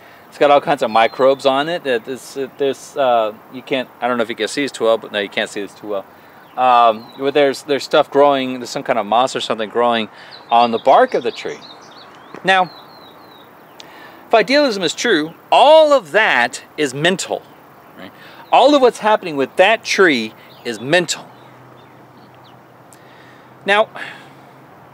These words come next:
well, that's a lot that's happening, right? That's a lot that's happening in that tree. And by the way, it's a lot more than I can keep track of. There's an impossible number of,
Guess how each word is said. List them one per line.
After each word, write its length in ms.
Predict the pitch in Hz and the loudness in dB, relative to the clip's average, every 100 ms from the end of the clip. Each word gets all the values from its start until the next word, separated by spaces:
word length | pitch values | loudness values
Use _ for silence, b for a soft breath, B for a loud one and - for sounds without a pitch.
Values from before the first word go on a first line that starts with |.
| - - - - - - | -20 -20 -20 -20 -20 -6
well, 320 | 185 220 240 - - - B B B - - - - | 2 2 2 -4 -20 -20 B B B -20 -20 -20 -4
that's 260 | 220 330 349 | -2 0 0
a 60 | |
lot 640 | 240 190 254 233 135 - - - - | 0 2 2 2 0 -4 -16 -12 -2
that's 220 | 170 147 | 0 0
happening, 520 | 196 226 302 110 - - - - - - - - - - - | 0 0 -2 -6 -10 -20 -20 -20 -20 -20 -20 -20 -20 -20 -20
right? 280 | - 151 247 - - - - - - 214 | -18 -18 -18 -20 -20 -20 -20 -20 -6 -2
That's 140 | 277 | 2
a 40 | |
lot 280 | 226 202 254 | 4 4 4
that's 180 | 247 170 | 2 0
happening 420 | 185 220 226 180 | 0 -2 -2 -6
in 140 | 196 190 | -4 0
that 180 | 170 | 0
tree. 300 | 139 - 220 | 0 0 2
And 80 | 202 | 2
by 100 | 196 | 0
the 80 | 262 | 4
way, 60 | 254 | 2
it's 100 | 180 | 2
a 60 | |
lot 260 | 165 240 294 | 2 2 2
more 160 | 254 | 2
than 160 | 214 143 - | 2 0 0
I 200 | 247 330 | 0 -2
can 180 | - | -6
keep 240 | 151 - 110 | -12 -10 -10
track 440 | - - 294 359 | -4 -2 -2 -2
of. 240 | - - - B B B | -6 -6 -10 B B B
There's 220 | 240 302 | 4 4
an 120 | 311 | 2
impossible 720 | 196 135 - 196 320 311 190 147 | -2 -4 0 4 4 2 0 0
number 540 | 135 185 226 131 104 - | 0 0 2 0 0 2
of, 440 | 131 127 117 104 | 4 4 2 -4